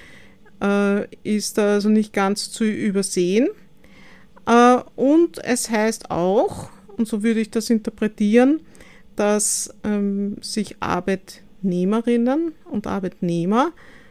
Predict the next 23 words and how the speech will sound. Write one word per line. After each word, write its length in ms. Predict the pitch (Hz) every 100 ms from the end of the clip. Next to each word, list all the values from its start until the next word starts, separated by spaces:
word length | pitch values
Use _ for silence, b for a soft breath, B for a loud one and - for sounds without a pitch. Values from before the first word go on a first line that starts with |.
| B B -
das 220 | - 214
einfach 540 | - 180 190 240 262 247
nicht 300 | 247 247 -
mehr 200 | 247 247
so 160 | 233
gefallen 500 | 220 226 - 170 190
lassen, 480 | 185 165 170 - 185
ja, 260 | 180 202 220
wie 360 | 214 226 226
das 200 | 226 214
Betriebsklima 920 | - 196 - 262 - - 240 240 240
in 120 | 240 226
manchen 360 | 208 208 226
Firmen 520 | 214 214 214 208 208
ist, 340 | 208 202 196 - B B B B
wie 460 | 196 220 214 214
miteinander 680 | 208 196 185 180 185 240 -
umgegangen 920 | 277 277 254 240 - 214 214 208 202
wird, 400 | 185 202 196 190
sei 220 | - 196 185
es 100 | -
jetzt 240 | 185 -
von 160 | 196